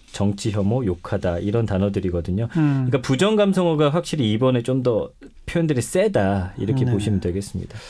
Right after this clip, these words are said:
Speaker 2: 앞에 아까 소개한 요번 필리버스터에 대해서 긍정이 십일 점 이, 부정이 육십오 점 사.
Speaker 1: 네.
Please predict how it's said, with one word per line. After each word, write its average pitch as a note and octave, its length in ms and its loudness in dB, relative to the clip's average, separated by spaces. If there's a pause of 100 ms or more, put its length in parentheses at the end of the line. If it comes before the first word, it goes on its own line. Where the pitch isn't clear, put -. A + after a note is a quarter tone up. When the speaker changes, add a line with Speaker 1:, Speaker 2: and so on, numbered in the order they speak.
(380)
Speaker 2:
앞에 - 280 -4
아까 D#3 440 2
소개한 D#3 760 2
요번 G3 400 4
필리버스터에 F#3+ 760 2
대해서 A#2+ 880 0 (180)
긍정이 E3 680 4
십일 F3 400 -2
점 D#3 280 2
이, G#3 100 2
부정이 D#3 480 2
육십오 D#3+ 440 0
점 C#3+ 240 0
사. A#2+ 560 -2
Speaker 1:
네. F#2 340 0